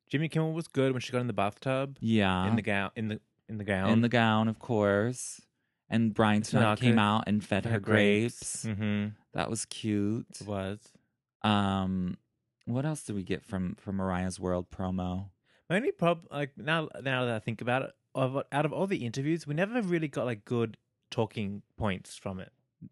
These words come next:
Speaker 1: It was very, like, script, like, stick to the script.
Speaker 2: You mean, like, overall of all her appearances
Speaker 1: Out of
Speaker 2: on
Speaker 1: all of them,
Speaker 2: interviews? You're
Speaker 1: yeah.
Speaker 2: right. You're right. Like, even, okay.
Speaker 1: Because
Speaker 2: You know what?
Speaker 1: one, one of
Speaker 2: It
Speaker 1: my all-time favorite interviews is when she in, she's with Jamie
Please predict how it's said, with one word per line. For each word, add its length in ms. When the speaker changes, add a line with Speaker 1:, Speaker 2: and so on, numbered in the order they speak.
Speaker 1:
It 40
was 140
very, 260
like, 140
script, 400
like, 260
stick 260
to 80
the 40
script. 520
Speaker 2:
You 240
mean, 180
like, 220
overall 540
of 80
all 200
her 160
appearances 440
Speaker 1:
Out 120
of 60
Speaker 2:
on 60
Speaker 1:
all 200
of 60
them, 100
Speaker 2:
interviews? 360
You're 160
Speaker 1:
yeah. 80
Speaker 2:
right. 380
You're 200
right. 380
Like, 220
even, 320
okay. 500
Speaker 1:
Because 140
Speaker 2:
You 80
know 100
what? 200
Speaker 1:
one, 200
one 140
of 60
Speaker 2:
It 180
Speaker 1:
my 60
all-time 360
favorite 400
interviews 640
is 220
when 160
she 380
in, 240
she's 180
with 140
Jamie 420